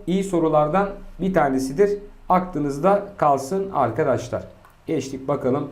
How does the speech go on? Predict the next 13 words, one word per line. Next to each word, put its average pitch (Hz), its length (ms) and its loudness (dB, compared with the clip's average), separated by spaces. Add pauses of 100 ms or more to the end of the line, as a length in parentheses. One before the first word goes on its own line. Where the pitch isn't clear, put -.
sayfa 139 400 2
sekiz. - 480 -4
Yine 170 360 4 (1200)
yazılı 139 340 2
soruları 151 420 4
hatta 165 480 4 (360)
bunlar 156 360 2
böyle 160 240 2
benzerleri 143 720 2 (100)
deneme 135 300 4
sınavlarında 151 640 2
da 156 80 6
arkadaşlar 127 640 -2